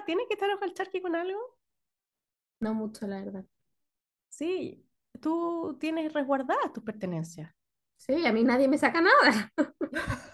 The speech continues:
Speaker 2: Y el
Speaker 1: A mí
Speaker 2: Luca en
Speaker 1: todos
Speaker 2: verdad
Speaker 1: me
Speaker 2: se
Speaker 1: sacan
Speaker 2: porta
Speaker 1: todo.
Speaker 2: súper bien. O sea, sí, estoy ojo al charqui de que, claro,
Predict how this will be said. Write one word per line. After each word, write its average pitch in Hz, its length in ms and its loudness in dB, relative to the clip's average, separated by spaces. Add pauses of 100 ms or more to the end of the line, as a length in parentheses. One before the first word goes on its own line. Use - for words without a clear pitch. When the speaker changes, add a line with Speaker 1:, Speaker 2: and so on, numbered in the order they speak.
(120)
Speaker 2:
Y 302 600 0
el 226 80 10
Speaker 1:
A 226 40 6
mí 233 40 0
Speaker 2:
Luca 254 240 4
en 247 120 2
Speaker 1:
todos 202 140 4
Speaker 2:
verdad 208 160 6
Speaker 1:
me 214 80 6
Speaker 2:
se - 60 -12
Speaker 1:
sacan 190 80 -4 (120)
Speaker 2:
porta - 200 -8
Speaker 1:
todo. 190 120 -10
Speaker 2:
súper 147 280 -12
bien. 143 240 -4
O - 20 -2
sea, - 160 4
sí, 226 360 4
estoy 196 380 0
ojo 208 200 -2
al 196 120 -2
charqui 214 380 -2
de 190 160 -2
que, 175 840 0
claro, - 240 -4